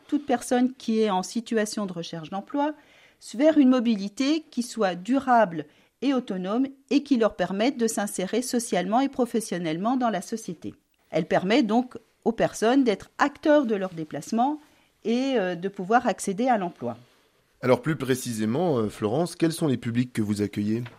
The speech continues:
Speaker 1: Nous accueillons toute, euh, personne, jeunes et adultes. Effectivement, la mission locale est quand même, euh,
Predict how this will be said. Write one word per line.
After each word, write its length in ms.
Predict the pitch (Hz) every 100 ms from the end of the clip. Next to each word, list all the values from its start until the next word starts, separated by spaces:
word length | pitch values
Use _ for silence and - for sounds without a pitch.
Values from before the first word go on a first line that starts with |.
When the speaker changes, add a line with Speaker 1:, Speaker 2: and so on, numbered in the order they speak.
| -
Speaker 1:
Nous 200 | 214 214
accueillons 520 | 202 - 220 240 269 - _
toute, 300 | - 294 -
euh, 380 | 240 214 196 190
personne, 500 | 180 180 - 175 240 359 -
jeunes 360 | - 254 240 -
et 160 | 165
adultes. 460 | 151 185 311 392 _ _ - - _
Effectivement, 720 | 185 214 202 233 240 277 277 -
la 340 | 190 190 196
mission 340 | 202 208 208 208
locale 480 | 208 214 233 226 202
est 60 |
quand 160 | 190 190
même, 340 | 185 190 185
euh, 260 | 170 165